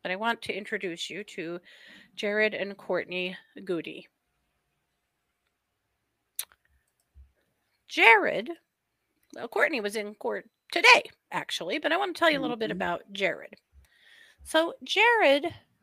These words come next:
Speaker 1: got really, really sick in June of twenty twenty.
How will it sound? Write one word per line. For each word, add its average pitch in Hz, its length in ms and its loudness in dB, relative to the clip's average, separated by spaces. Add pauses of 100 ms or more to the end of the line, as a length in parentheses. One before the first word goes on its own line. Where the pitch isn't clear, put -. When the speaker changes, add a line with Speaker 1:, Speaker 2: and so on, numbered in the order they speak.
(100)
Speaker 1:
got 226 320 8
really, 311 280 -4
really 233 380 -12
sick - 720 -14 (2500)
in 202 180 -6
June 240 240 -4
of 240 120 -8
twenty 190 280 -4
twenty. - 440 -8